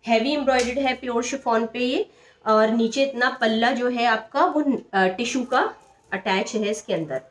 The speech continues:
तो कुछ भी आपको कराना नहीं है guys, लाजवाब pieces हैं। थ्री थाउजेंड में बहुत ही बढ़िया आपको pieces मिल रहे हैं गजब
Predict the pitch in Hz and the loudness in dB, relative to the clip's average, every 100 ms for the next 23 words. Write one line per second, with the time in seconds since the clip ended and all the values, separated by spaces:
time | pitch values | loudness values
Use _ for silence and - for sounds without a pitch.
0 | _ _ _ _ _ - 330 320 285 285 | _ _ _ _ _ -6 -2 -2 -2 2
1 | 339 311 349 349 285 240 233 269 277 269 | 2 2 0 0 4 4 4 4 4 4
2 | 254 240 226 220 254 233 233 220 220 214 | 2 4 4 4 2 2 2 4 2 4
3 | 233 - 262 262 254 240 240 240 277 294 | 2 0 -8 -4 -4 -2 -4 -4 -2 -2
4 | 302 254 226 220 226 226 226 220 254 254 | 2 2 2 2 0 0 -2 -2 -4 -4
5 | 277 220 202 233 247 247 269 214 202 247 | -4 -2 0 2 0 0 -10 -8 -10 -10
6 | 247 233 208 196 202 208 196 190 | -6 -4 -2 -2 -2 -4 -4 -4